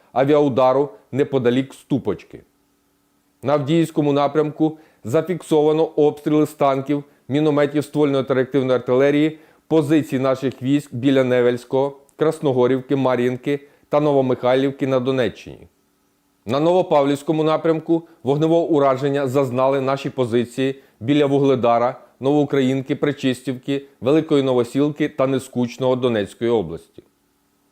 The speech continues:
На Запорізькому та Херсонському напрямках російські окупанти продовжують обстрілювати цивільну інфраструктуру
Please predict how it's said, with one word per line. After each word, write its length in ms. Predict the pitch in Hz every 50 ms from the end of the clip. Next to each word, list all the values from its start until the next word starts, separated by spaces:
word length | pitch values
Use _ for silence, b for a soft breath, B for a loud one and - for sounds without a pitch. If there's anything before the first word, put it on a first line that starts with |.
| _ -
На 100 | 107 123
Запорізькому 640 | 135 151 151 147 165 160 151 147 147 - - 147 139 120
та 100 | 147 135
Херсонському 640 | - 147 123 - 147 139 139 135 - - 143 147
напрямках 600 | 147 151 151 151 170 165 156 135 165 170 - - b b b b b b
російські 520 | 131 151 139 - 160 160 147 - - 147
окупанти 680 | 139 135 139 123 - 139 135 139 139 135 156 151 147 147 b b b b
продовжують 720 | - 156 165 156 139 151 143 143 139 147 156 156 156 -
обстрілювати 640 | 147 143 - - - 151 143 147 147 143 139 127 147 131
цивільну 520 | - - 156 143 139 151 147 139 139 131
інфраструктуру 840 | 127 - 131 120 120 - - 123 - - - 139 139 147 151 147